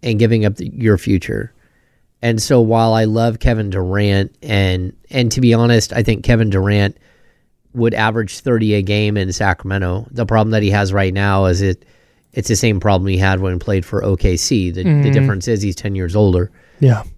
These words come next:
Speaker 1: Like, he's just being asked to do way more than his body can do at this point in his career. So, you know, eight years ago, sure, Kevin Durant could go get you thirty a night for eighty-two games. But at thirty-five, he can't go out there and play thirty-five minutes a night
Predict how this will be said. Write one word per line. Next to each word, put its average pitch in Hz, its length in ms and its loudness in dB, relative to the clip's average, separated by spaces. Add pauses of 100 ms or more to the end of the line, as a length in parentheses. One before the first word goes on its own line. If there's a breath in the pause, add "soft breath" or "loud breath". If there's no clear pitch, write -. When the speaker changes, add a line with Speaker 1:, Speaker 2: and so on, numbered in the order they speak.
Speaker 1:
Like, 101 180 -2
he's 135 200 4
just 127 200 0
being 110 260 0
asked 107 260 0
to 120 80 -2
do 101 180 0
way 104 440 2
more 98 360 0
than 92 220 -4
his 92 240 -2
body 95 340 2
can 90 240 -4
do 95 220 2
at 87 100 0
this 98 160 0
point 98 280 -6
in 98 60 -10
his 85 120 -8
career. 104 500 -2 (600)
So, 98 520 2
you 123 100 -4
know, 98 140 -2
eight 120 160 2
years 127 320 2
ago, 110 260 4
sure, 107 340 2
Kevin 113 320 0
Durant 104 500 0
could 107 180 0
go 104 140 4
get 104 240 2
you 107 100 2
thirty 104 340 2
a 98 60 0
night 101 380 2
for 113 160 -6
eighty-two 98 400 0
games. 90 460 0 (460 soft breath)
But 123 140 2
at 110 100 2
thirty-five, 110 840 0
he 117 220 -2
can't 131 280 0
go 113 120 4
out 107 120 2
there 104 120 0
and 92 100 -2
play 104 260 2
thirty-five 95 640 0
minutes 92 320 -2
a 98 40 -4
night 98 360 0